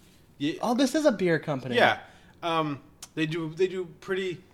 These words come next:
Speaker 1: workmanlike but tasty, tasty brews,
Speaker 2: Um,
Speaker 1: I P As.
Speaker 2: this is, uh, so I have a, I have a koozie for this,
Speaker 1: So might be an
Speaker 2: and I'm using it as, like, a,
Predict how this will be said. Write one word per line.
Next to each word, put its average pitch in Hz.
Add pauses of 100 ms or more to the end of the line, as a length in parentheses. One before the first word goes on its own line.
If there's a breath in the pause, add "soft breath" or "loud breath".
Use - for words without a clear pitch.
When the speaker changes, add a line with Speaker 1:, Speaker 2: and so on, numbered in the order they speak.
(460 soft breath)
Speaker 1:
workmanlike 147
but 135
tasty, 131 (360)
tasty 135
brews, 135
Speaker 2:
Um, 143
Speaker 1:
I 135
P 139
As. 135
Speaker 2:
this 147 (100)
is, -
uh, -
so -
I 175
have 180
a, 135 (220)
I 139
have 131
a 120
koozie 147 (260)
for 143
this, 156
Speaker 1:
So - (120)
might 214
be 214
an 208 (180)
Speaker 2:
and 135
I'm 135
using 151
it -
as, 135
like, 123
a, 117